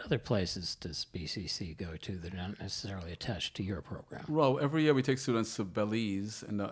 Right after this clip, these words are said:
Speaker 2: in the Central, in Central America. Doctor Sheldon Skaggs, he has a program that's been doing that for the past five or six years. Our students go to excavate the Mayan ruins in, in, in Pac Bitum, Belize.
Speaker 1: Mm-hmm.
Speaker 2: And, and they find bodies, uh, like last year, I think Nikela Cartagena, she's one of our students,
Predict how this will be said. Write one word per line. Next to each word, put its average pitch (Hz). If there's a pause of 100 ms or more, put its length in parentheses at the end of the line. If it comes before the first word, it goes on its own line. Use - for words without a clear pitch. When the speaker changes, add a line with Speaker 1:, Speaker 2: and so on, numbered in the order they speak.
Speaker 2:
in 107
the 101
Central, 113
in 110
Central 104
America. 107 (340)
Doctor 104
Sheldon 104
Skaggs, 104
he 113
has 104
a 107
program 104
that's 95
been 95
doing 98
that 95
for 95
the 92
past -
five 98
or 98
six -
years. 104 (520)
Our 117
students 120
go 117
to 110
excavate 110
the 101
Mayan 104
ruins 113
in, 113
in, 107
in 107
Pac -
Bitum, 117
Belize. 80
Speaker 1:
Mm-hmm. -
Speaker 2:
And, 113
and 113
they 117
find 113
bodies, 104
uh, -
like - (140)
last -
year, 104
I -
think 101
Nikela 104
Cartagena, 98
she's 104
one 101
of 92
our 87
students, 113